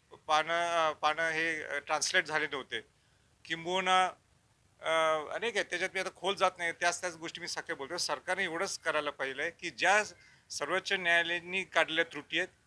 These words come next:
भोसले समितीने केलेल्या शिफारसी आहेत परत, की ज्या गायकवाड अहवालामध्ये त्रुटी राहिल्या होत्या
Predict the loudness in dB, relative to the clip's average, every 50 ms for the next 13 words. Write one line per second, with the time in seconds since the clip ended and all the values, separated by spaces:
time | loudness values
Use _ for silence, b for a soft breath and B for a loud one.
0 | _ _ _ _ _ _ _ -6 -2 0 2 4 4 4 4 4 2 -2 -2 -2
1 | 0 0 -2 -2 -2 -4 -2 0 2 4 4 4 4 4 2 4 6 6 6 6
2 | 4 0 0 0 0 0 _ -4 -4 -4 -4 -8 -4 2 2 4 6 6 4 4
3 | 4 2 2 2 2 2 2 0 -2 -2 -4 -4 -4 -6 -6 -8 -6 -4 -4 -4
4 | -4 -2 2 2 2 2 2 0 -4